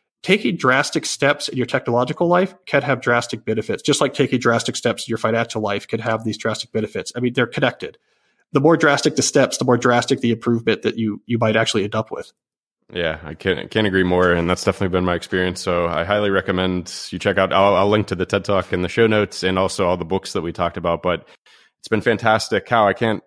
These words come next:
Speaker 2: thank you enough for coming on the show. This has been a big treat. Um, I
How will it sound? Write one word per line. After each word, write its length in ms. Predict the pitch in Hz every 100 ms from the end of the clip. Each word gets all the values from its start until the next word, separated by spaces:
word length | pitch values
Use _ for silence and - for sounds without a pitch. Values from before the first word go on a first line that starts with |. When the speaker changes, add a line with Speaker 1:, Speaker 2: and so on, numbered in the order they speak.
| _ _
Speaker 2:
thank 220 | 113 -
you 80 | 110
enough 220 | 101 104
for 140 | 101 90
coming 260 | 107 104
on 120 | 98
the 60 | 90
show. 300 | - 101 98
This 140 | 98 -
has 80 |
been 160 | 92 90
a 240 | 87 87 - _ _ _ _ _ _
big 220 | 120 113
treat. 520 | - - 107 101 98 -
Um, 540 | 92 92 90 85 92
I 120 | 92